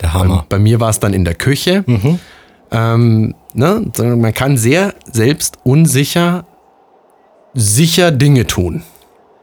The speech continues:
Speaker 1: Korrekt.
Speaker 2: Also man kann sicherlich selbst unsicher sein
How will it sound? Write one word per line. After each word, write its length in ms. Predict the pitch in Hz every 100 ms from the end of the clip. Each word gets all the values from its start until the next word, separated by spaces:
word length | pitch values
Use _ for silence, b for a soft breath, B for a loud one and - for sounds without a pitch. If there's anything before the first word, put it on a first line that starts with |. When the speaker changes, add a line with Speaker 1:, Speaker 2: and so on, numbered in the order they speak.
| -
Speaker 1:
Korrekt. 460 | - 196 196 - - _ - -
Speaker 2:
Also 100 | 90
man 120 | 87
kann 100 | 90
sicherlich 380 | 127 131 123 113
selbst 240 | 113 -
unsicher 340 | 104 95 -
sein 460 | 131 - 127 165 110